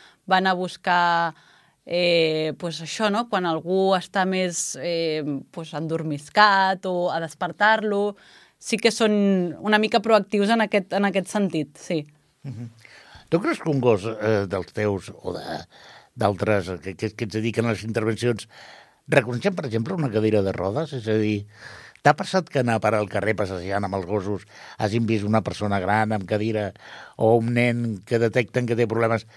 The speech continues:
Speaker 2: i el gos s'apropa i diu, «Escolta, que estic aquí», mm, o no?
Speaker 1: Eh, ho reconeixen, sí, perquè al final és el seu...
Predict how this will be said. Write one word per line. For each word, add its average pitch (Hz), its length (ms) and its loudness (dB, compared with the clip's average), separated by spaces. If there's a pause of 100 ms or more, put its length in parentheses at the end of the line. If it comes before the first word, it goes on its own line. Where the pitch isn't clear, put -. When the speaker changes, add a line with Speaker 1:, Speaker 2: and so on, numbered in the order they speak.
(220)
Speaker 2:
i 123 120 2
el 120 60 4
gos 120 280 0
s'apropa 139 600 4
i 127 360 2 (260)
diu, 131 200 -2
«Escolta, 143 440 0
que 110 80 -6
estic 135 240 -4
aquí», 131 380 -2 (120)
mm, 120 200 -4 (680)
o 113 80 2
no? 104 260 0 (180)
Speaker 1:
Eh, 117 200 -12
ho 202 160 6
reconeixen, 190 720 0
sí, 220 160 -2
perquè 214 240 2
al 208 80 2
final 214 400 2
és 226 160 0
el 240 100 -4
seu... 214 220 0